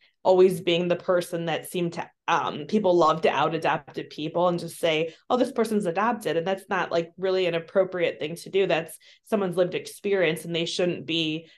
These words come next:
that shouldn't be shared for them. If they wanna share that, that's fine, but you become very other, 'cause everybody, you know, loves adoption and that story. So it's like, people treat you very differently.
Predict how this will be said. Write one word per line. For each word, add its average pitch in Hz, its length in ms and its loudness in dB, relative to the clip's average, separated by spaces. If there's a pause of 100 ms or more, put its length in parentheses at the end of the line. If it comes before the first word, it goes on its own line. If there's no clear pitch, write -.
(460)
that 208 260 2
shouldn't 226 220 2
be 180 140 0
shared 185 500 0
for 190 400 2
them. 147 220 -4
If 165 100 -8
they 185 140 2
wanna 180 240 -2
share 170 240 -6
that, 143 180 -6
that's 135 280 -8
fine, 165 360 0
but 156 120 -2
you 175 100 2
become 175 360 -2
very 160 440 0
other, 139 480 0 (240)
'cause - 140 2
everybody, 170 800 2 (360)
you 180 140 2
know, 165 100 2
loves 190 500 4
adoption 180 680 0
and 165 140 -2
that - 140 -4
story. 165 500 2
So 165 140 -4
it's 156 100 -2
like, 170 140 -4
people 180 300 -6
treat - 240 -4
you 180 120 0
very 165 380 4
differently. 165 960 -2